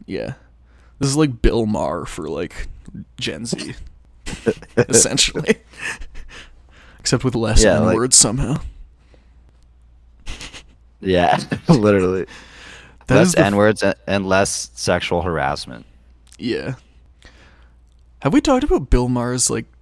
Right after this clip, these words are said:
Speaker 1: how he literally lives on the set of that show for, like, eight months a year?
Speaker 2: Really?
Speaker 1: That's crazy. Yeah, he, like, lives in his fucking trailer. He's, like, the most out-of-touch motherfucker in the world. <laughs>
Speaker 2: What a weirdo, man.
Speaker 1: Yeah.
Speaker 2: Dude's got a sad life.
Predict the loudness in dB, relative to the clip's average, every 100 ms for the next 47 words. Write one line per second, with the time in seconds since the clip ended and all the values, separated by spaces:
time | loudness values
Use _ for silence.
0 | -4 2 2 2 -2 0 0 0 0 -2
1 | -4 -2 -2 -2 -2 -2 -2 -2 -4 0
2 | 0 0 -2 -4 -4 -6 -6 -8 -8 -6
3 | -4 -4 -6 -8 -10 -14 -18 -20 -20 -20
4 | _ _ _ -20 _ _ _ -2 2 4
5 | 4 2 2 0 0 -4 2 4 4 4
6 | 4 2 2 0 0 -2 -2 -2 -2 -2
7 | -8 -6 -4 -6 -8 -12 -20 _ _ _
8 | _ -2 0 2 2 2 2 0 2 2
9 | 4 4 2 -6 -8 -10 -12 -12 -12 -12
10 | -10 -10 -8 -8 -8 -10 -14 -20 -12 -10
11 | -10 -14 -6 2 4 6 4 4 0 -2
12 | -6 -10 -12 -4 0 0 0 -4 -8 -14
13 | -20 -20 -20 -20 _ _ _ _ -6 -6
14 | -2 0 0 -2 -2 0 -2 -6 -8 -8